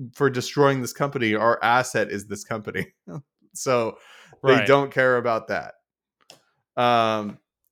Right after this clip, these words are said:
Speaker 1: but that, that lawsuit does exist. I don't, I don't know. I'm, I'd be interested to hear that from a corporate, uh, from a corporate law person. I've been, y-, get your wife on the phone. <laughs>
Speaker 2: <laughs> Yeah.
Speaker 1: Help.
Speaker 2: Yeah. I mean, the, the public
Speaker 1: Tell
Speaker 2: charity
Speaker 1: Gina.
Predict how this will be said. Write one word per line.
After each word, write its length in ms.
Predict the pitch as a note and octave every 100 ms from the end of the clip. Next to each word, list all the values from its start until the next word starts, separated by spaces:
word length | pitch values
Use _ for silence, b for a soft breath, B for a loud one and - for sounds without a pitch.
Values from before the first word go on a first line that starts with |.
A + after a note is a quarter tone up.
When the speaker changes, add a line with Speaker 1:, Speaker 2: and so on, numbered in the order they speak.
| -
Speaker 1:
but 260 | C#3+ C#3 G#2+
that, 320 | C#3+ C3+ B2+
that 200 | C#3 C3
lawsuit 460 | C3 C3 - C3
does 220 | A#2 A#2 G#2+
exist. 580 | G#2 G#2 - - - - _ _ -
I 120 | A#2
don't, 220 | C#3 C3 -
I 160 | A2+ F#3+
don't 120 | F3
know. 180 | D3 G2+
I'm, 240 | B2 D#3
I'd 240 | A2+ C3+ C3+
be 180 | D3+ C#3+
interested 440 | C3+ C3 - B2+
to 80 | A#2
hear 180 | A2+ G#2+
that 220 | G#2 G2
from 120 | G#2
a 40 | G2+
corporate, 420 | - G#2 G#2 G2+ b b -
uh, 300 | G#2+ G2 G2
from 240 | - B2 A2+
a 120 | G#2
corporate 460 | G#2 B2+ A#2+ A2+
law 200 | G2+ G2 G#2
person. 420 | A#2+ A#2+ D3 -
I've 160 | G#2 G#2
been, 220 | A2 G#2+ B B B _ -
y-, 100 | C3 C3+
get 200 | D3 D3+
your 120 | E3
wife 300 | C#3 C#3+ E3+
on 100 | E3
the 100 | A#2
phone. 440 | G2+ F#2+ F2+ F2 A#2
<laughs> 240 | D#3 -
Speaker 2:
<laughs> 120 | -
Yeah. 460 | F3 E3+ D3+ E3+ C#3
Speaker 1:
Help. 320 | E3+ D#3 A#2 -
Speaker 2:
Yeah. 360 | F#3+ F#3+ F3 D3 D3+
I 120 | F3
mean, 240 | F3+ G3 E3+
the, 140 | F#3
the 160 | D#3 D#3+
public 320 | - G3 C#3+ C#3
Speaker 1:
Tell 100 | -
Speaker 2:
charity 200 | - -
Speaker 1:
Gina. 200 | G2+